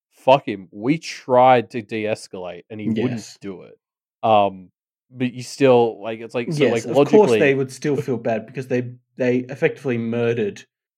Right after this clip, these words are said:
Speaker 2: I don't know what it rounds out to, one and a half people if you count Alexander
Speaker 1: <laughs>
Speaker 2: and, and their culpability in that. Maybe
Speaker 1: Yeah.
Speaker 2: one point seven five. I don't know how you, how you would rate it, but they murdered at least one person.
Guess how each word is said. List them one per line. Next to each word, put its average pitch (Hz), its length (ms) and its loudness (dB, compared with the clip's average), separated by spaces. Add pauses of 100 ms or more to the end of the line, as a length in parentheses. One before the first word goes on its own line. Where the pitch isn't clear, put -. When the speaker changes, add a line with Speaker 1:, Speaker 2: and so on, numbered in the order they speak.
(140)
Speaker 2:
I 131 80 0
don't 107 160 -6
know 110 160 -10
what 113 180 -4
it 110 100 -4
rounds 104 300 -8
out 110 200 -4
to, 95 260 -10 (100)
one 151 220 -2
and 147 120 -2
a 139 60 -2
half 180 340 2
people 233 400 -2
if 196 160 -6
you 175 60 -6
count 185 280 0
Alexander 185 640 0
Speaker 1:
<laughs> - 60 -6
Speaker 2:
and, 170 240 -6
and 160 200 -6
their 156 80 2
culpability 170 640 -2
in 160 140 -6
that. 202 300 -6 (300)
Maybe 165 380 -2 (100)
Speaker 1:
Yeah. 147 100 -4
Speaker 2:
one 123 220 2
point 175 220 0
seven 190 400 2
five. 220 500 0
I 175 80 0
don't 160 140 4
know 131 140 0
how 139 120 0
you, 120 340 -4
how 139 100 -6
you 117 160 -4
would 113 120 -12
rate 120 220 -2
it, - 180 -4
but 123 260 -4 (440)
they 180 100 4
murdered 190 480 4 (140)
at 151 140 0
least 175 280 -2
one 135 240 0
person. 113 380 -2